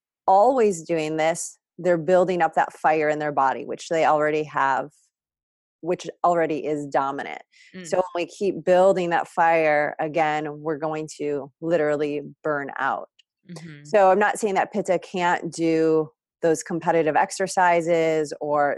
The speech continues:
Speaker 1: things that are more intense. They can do those, but they should just make sure that there's balance. So the yoga class that we, or that I offer, is more of a yin and restorative, which just means we stay close to the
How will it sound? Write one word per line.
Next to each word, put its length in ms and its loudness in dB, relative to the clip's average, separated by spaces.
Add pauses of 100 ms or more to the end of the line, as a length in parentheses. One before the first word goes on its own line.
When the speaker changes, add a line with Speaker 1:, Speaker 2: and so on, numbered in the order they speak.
Speaker 1:
things 220 -4
that 140 4
are 100 2
more 220 0
intense. 400 -6
They 120 -2
can 300 -4
do 160 0
those, 240 -2
but 220 -4
they 120 -2
should 220 -8
just 200 -8
make 200 -10
sure 280 -4
that 240 0 (420)
there's 260 0
balance. 720 -4 (320)
So 220 0
the 100 4
yoga 380 4
class 520 2
that 180 -2
we, 480 -4 (400)
or 100 -4
that 140 4
I 180 2
offer, 600 2 (320)
is 180 -4
more 480 2
of 220 -2
a 80 -2
yin 560 -6 (200)
and 160 -4
restorative, 680 0
which 220 -4
just 220 -4
means 320 -4
we 120 -4
stay 360 -4
close 480 -2
to 80 -6
the 120 -2